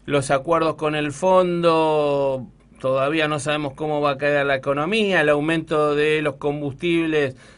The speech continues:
de un once por ciento, eh, en el día de hoy es como que, eh, ha hecho, bueno, ayer, ¿no? O sea, hoy a la madrugada arrancó con esto, eh, va a ser que también se modifique nuevamente la canasta básica,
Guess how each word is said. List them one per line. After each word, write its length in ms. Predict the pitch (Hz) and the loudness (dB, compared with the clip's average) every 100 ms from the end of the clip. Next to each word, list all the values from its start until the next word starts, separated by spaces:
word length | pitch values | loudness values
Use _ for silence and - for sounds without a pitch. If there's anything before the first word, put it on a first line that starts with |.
| - | -10
de 100 | 143 | -6
un 180 | 151 160 | -4 -2
once 300 | 156 135 143 | -4 -4 -4
por 240 | 135 135 | -2 -4
ciento, 720 | 131 175 180 165 151 151 143 - - - - | -2 0 0 -2 -2 -2 -2 -6 -20 -16 -6
eh, 360 | 143 139 139 135 | -2 -2 -4 -4
en 120 | 143 | -4
el 120 | 147 | -4
día 320 | 160 147 147 | -2 0 2
de 220 | 151 156 160 | 2 2 2
hoy 260 | 170 165 | 2 2
es 100 | 151 | -2
como 440 | 147 143 139 135 131 | -4 -4 -2 -4 -4
que, 340 | 143 147 143 - - - - | -2 -2 -2 -10 -20 -20 -10
eh, 540 | 135 135 131 131 131 | -4 -2 -2 -2 0
ha 140 | 143 151 | 4 4
hecho, 320 | 151 151 143 | 2 -2 0
bueno, 320 | 151 135 107 - | 0 0 -6 -12
ayer, 540 | 113 113 165 175 160 | -12 -8 0 2 4
¿no? 220 | 143 160 160 | 2 0 -2
O 80 | |
sea, 640 | 123 143 135 131 123 113 107 | -4 -2 0 2 0 -2 -4
hoy 180 | 120 127 | -4 -4
a 40 | |
la 100 | 123 | -4
madrugada 520 | 123 127 143 165 156 | -4 -2 0 2 2
arrancó 440 | 139 139 135 151 143 | 2 0 -2 -2 0
con 120 | 160 | 0
esto, 640 | 175 156 - 160 156 101 | 0 -2 -2 0 0 0
eh, 160 | 131 131 | -2 -2
va 160 | 135 | 0
a 60 | 143 | -2
ser 300 | - 156 143 | 0 0 0
que 100 | 147 | -4
también 340 | 127 139 156 156 | -2 -2 -2 -4
se 140 | 147 | -4
modifique 540 | 143 143 143 165 160 | -2 -2 -4 -6 -6
nuevamente 640 | 147 165 165 160 165 160 151 | -2 0 2 2 0 -2 -2
la 120 | 139 | -2
canasta 400 | 139 143 135 151 | -2 -4 -2 0
básica, 640 | 170 180 165 165 156 147 | 4 4 2 -6 -2 -2